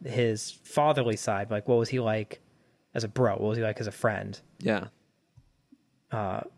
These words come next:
Speaker 1: you know, and, you know, it, it's a completely different person. It's a, it's a different story.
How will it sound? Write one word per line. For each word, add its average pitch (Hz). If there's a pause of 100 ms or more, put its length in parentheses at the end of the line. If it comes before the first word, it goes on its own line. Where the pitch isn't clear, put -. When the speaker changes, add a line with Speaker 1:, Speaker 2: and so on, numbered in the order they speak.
Speaker 1:
you 135
know, 117
and, 120
you 143
know, 131
it, 127
it's 135
a -
completely 143
different 139
person. 120
It's -
a, 127
it's 123
a 131
different 131
story. 107